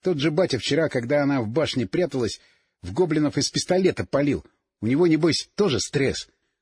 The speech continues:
Ох, эти женщины! Я вот ещё пацан пацаном, а на примере этих разборок вижу, что трудное это дело — поиск взаимопонимания.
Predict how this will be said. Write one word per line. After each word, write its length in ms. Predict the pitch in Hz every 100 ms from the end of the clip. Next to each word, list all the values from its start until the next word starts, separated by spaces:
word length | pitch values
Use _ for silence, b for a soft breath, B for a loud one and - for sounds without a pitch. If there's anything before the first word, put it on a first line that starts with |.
| -
Ох, 220 | 185 196
эти 200 | 170 160
женщины! 680 | 127 156 135 98 104 80 73 _ _ _ _ -
Я 140 | 156
вот 140 | 185 170
ещё 320 | 160 190 170
пацан 400 | - 160 220 226
пацаном, 500 | 120 - 151 196 143
а 160 | 127
на 140 | 123 135
примере 400 | 147 165 190 143
этих 200 | 127 127
разборок 480 | 147 143 190 147 139
вижу, 340 | 185 135 123 b b b
что 220 | - 139
трудное 420 | - 170 151 131
это 160 | 117 139
дело — 400 | 131 151 104 76 _
поиск 320 | 151 117 -
взаимопонимания. 880 | 90 127 117 101 123 135 127 76 71